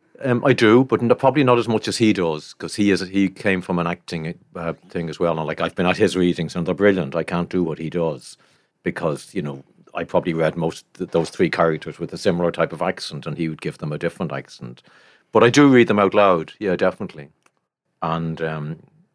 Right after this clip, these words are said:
I always read the story out loud after I've written it first. I think that's crucial. And even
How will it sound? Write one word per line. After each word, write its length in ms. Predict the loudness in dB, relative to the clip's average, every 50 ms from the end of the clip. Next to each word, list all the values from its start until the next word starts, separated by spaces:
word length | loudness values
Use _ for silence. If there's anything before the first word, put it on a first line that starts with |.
| _ -4
I 120 | 0 2
always 260 | 4 4 2 2 0
read 140 | 0 -2 -2
the 80 | -2 -6
story 380 | -2 0 2 4 4 4 2
out 180 | 0 -4 -6 -8
loud 360 | -10 -8 -8 -10 -12 -14 -20 _ _ _ _ _ _ _ _ -14
after 240 | -14 -14 -10 -10 -10
I've 220 | -10 -10 -14 -20 _
written 260 | -20 -20 -20 -20 -20
it 100 | -20 -16
first. 500 | -8 -6 -6 -6 -6 -10 -16 -20 _ -20 _ _ _ _ -16
I 60 | -14
think 200 | -12 -12 -12 -10
that's 180 | -12 -14 -14
crucial. 540 | -16 -18 -18 -14 -12 -12 -14 -14 -18 -20 _ _ _ _ _ _ _ _ _ _ _ _
And 120 | -4 -2 0
even 520 | 0 0 2 0 0 0 0 -2 -6 -14